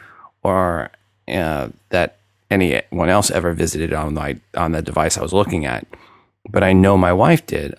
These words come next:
on her computer or I O S device. Same for my kids. Again, that's a new item. It completely opens up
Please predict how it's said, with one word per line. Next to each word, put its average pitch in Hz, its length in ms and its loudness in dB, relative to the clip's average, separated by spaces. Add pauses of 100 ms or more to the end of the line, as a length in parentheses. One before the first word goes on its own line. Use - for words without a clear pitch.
on - 120 -8
her 120 180 2
computer 82 480 -4 (180)
or 78 100 -2
I 69 160 0
O 67 100 0
S - 100 -8
device. - 480 -8
Same 95 280 0
for - 140 -6
my - 80 -8
kids. - 460 -6 (600)
Again, 104 280 4
that's 104 260 2
a 120 60 6
new 113 260 8
item. 101 360 4 (680)
It 110 220 -2
completely 107 640 2
opens 95 340 0
up 98 220 2